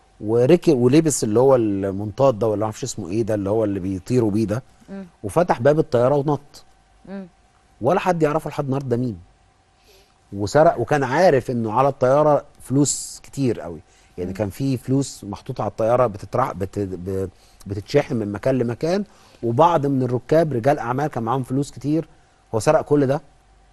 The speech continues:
Speaker 1: ونط من الطيارة.
Speaker 2: معقول ما فيش حد من الركاب، مع إن هو شخص وهم عدد كبير، ما حدش عارف يسيطر
Speaker 1: آه،
Speaker 2: عليه؟
Speaker 1: كان معاه سلاح، إزاي يطلع بسلاح على طيارة؟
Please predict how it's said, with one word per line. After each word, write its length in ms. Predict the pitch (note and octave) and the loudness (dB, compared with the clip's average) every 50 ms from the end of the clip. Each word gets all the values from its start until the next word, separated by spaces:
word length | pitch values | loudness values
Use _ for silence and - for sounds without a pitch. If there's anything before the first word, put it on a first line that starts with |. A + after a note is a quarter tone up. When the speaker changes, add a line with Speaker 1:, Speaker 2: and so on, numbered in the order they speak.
| _ _ _ _ _ - | _ _ _ _ _ -10
Speaker 1:
ونط 420 | G2+ G#2 G#2+ B2+ D3+ D#3 - - | -6 -4 0 0 0 0 0 -2
من 60 | C3 | -2
الطيارة. 480 | A#2+ - - A#2 A#2 C3 C#3+ D3+ D3+ D3 | -2 -2 0 0 2 2 2 2 0 0
Speaker 2:
معقول 440 | G#3 A3 A#3 A#3 A3+ - B3+ D#4 D#4+ | 0 0 0 0 0 -2 -6 -8 -8
ما 80 | F4 | -8
فيش 240 | D#4+ - D4 - - | -10 -12 -14 -14 -12
حد 240 | B3+ B3 C#4 C4 C#4 | -8 -8 -6 -6 -6
من 140 | C4+ C4 A#3+ | -6 -6 -6
الركاب، 440 | G3+ G3+ G3 - - - A#3+ B3 A#3 | -6 -8 -8 -10 -10 -8 -6 -6 -6
مع 280 | A3 G#3 G3 F#3 F#3 | -6 -6 -4 -4 -4
إن 120 | G#3 A3 A3+ | -4 -6 -6
هو 240 | A#3 A#3 A#3 A#3 | -4 -4 -2 -4
شخص 460 | A#3 - B3+ A#3+ - - - - - - | -4 -4 -8 -10 -10 -14 -20 -20 -20 -14
وهم 340 | - F#3 F#3 G3 G#3+ A3 A3+ | -12 -10 -10 -8 -8 -4 -2
عدد 280 | A3 G3+ G#3+ F#3+ A3+ A3 - | 0 0 0 -2 -4 -8 -8
كبير، 220 | - G#3 G3 G#3 G#3+ | -12 -8 -6 -6 -6
ما 60 | G#3+ | -6
حدش 260 | - A#3 A#3 - - | -6 -6 -8 -6 -6
عارف 200 | A#3 A#3+ A#3+ - | -6 -6 -6 -10
يسيطر 280 | G#3+ - A3 G#3+ G#3+ A3 | -10 -6 -6 -4 -2 2
Speaker 1:
آه، 100 | A3 G#3 | 2 2
Speaker 2:
عليه؟ 100 | G3 G3 | 4 4
Speaker 1:
كان 120 | E3+ F3 | 2 2
معاه 220 | E3 D3+ C#3 D3+ E3 | 2 4 4 4 2
سلاح، 420 | D#3 - A#2 A#2+ B2 C3 - - - _ _ _ _ _ _ _ _ - | 2 0 0 0 0 0 -2 -8 -20 _ _ _ _ _ _ _ _ -12
إزاي 260 | A#2 G2+ C3 C#3 C#3+ | -4 2 4 4 4
يطلع 280 | D3 C#3+ - C#3 B2 A2 | 4 2 2 0 0 0
بسلاح 380 | F#2 F2+ - - A#2 G#2+ - | -2 -4 -4 -4 -4 -2 -2
على 180 | G2+ G#2 G#2 G2+ | -4 -4 -4 -4
طيارة؟ 400 | F2+ F#2 F2+ F2+ F2+ G2 A2+ | -4 -4 -4 -4 -4 -4 -6